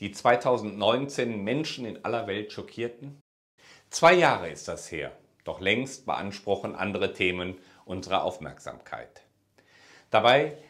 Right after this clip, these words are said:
ist die Lage weiter dramatisch. Rund elftausend Quadratkilometer des brasilianischen Regenwaldes wurden allein zwischen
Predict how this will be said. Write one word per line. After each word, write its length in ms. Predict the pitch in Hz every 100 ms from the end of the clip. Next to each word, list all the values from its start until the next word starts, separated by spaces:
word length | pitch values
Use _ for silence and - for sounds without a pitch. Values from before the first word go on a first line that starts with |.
| _
ist 200 | - 123
die 80 | 107
Lage 520 | 92 87 95 104 110
weiter 520 | 80 80 85 87 90 -
dramatisch. 840 | - 95 90 78 - - - - _ _ _ _ _ _ _ _ _
Rund 240 | 120 147 143
elftausend 760 | - 202 208 170 175 175 156
Quadratkilometer 1000 | 139 131 117 127 - 113 90 85 85 98
des 180 | 92 98
brasilianischen 840 | - 120 131 120 127 170 175 139 120
Regenwaldes 880 | 113 117 98 82 85 85 101 - -
wurden 440 | 113 143 180 170
allein 580 | - 123 139 165 170 - -
zwischen 520 | - 143 143 135